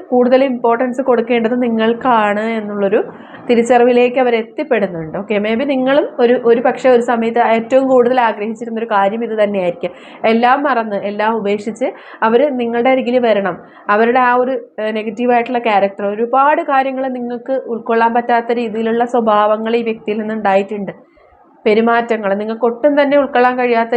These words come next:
രീതിയിൽ ഈ വ്യക്തി നിങ്ങളോട് പെരുമാറിയിട്ടുണ്ട്. നിങ്ങൾക്ക്, അതായത് നിങ്ങളുടെ മനസ്സിലുള്ള രീതിയിലുള്ള ഒരു അപ്രോച്ച് അല്ല ഈ വ്യക്തി നിങ്ങളോട്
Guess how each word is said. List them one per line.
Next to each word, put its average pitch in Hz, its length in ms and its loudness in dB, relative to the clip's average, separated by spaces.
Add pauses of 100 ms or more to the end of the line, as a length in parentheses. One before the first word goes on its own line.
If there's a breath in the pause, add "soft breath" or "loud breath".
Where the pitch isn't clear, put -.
രീതിയിൽ 233 280 -4
ഈ 233 100 -4
വ്യക്തി 226 300 -2
നിങ്ങളോട് 214 340 -2
പെരുമാറിയിട്ടുണ്ട്. 208 720 0 (560 loud breath)
നിങ്ങൾക്ക്, 233 440 2 (360)
അതായത് 254 280 4 (160)
നിങ്ങളുടെ 262 400 2 (120)
മനസ്സിലുള്ള 262 580 0 (540)
രീതിയിലുള്ള 233 460 0 (160)
ഒരു 214 160 2 (160)
അപ്രോച്ച് 214 520 0
അല്ല 220 240 0 (100)
ഈ 220 100 -2
വ്യക്തി 196 300 -4 (140)
നിങ്ങളോട് 214 400 2